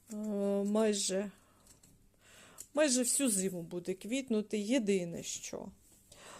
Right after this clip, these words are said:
Е, зараз в квартирах прохолодно. Якщо ви там в квартирах десь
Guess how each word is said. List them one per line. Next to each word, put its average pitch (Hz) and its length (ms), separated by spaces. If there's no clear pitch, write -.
Е, 208 360
зараз 285 840
в - 120
квартирах 247 880
прохолодно. 208 840
Якщо 190 500
ви 208 180
там 202 280
в - 200
квартирах 233 720
десь 220 520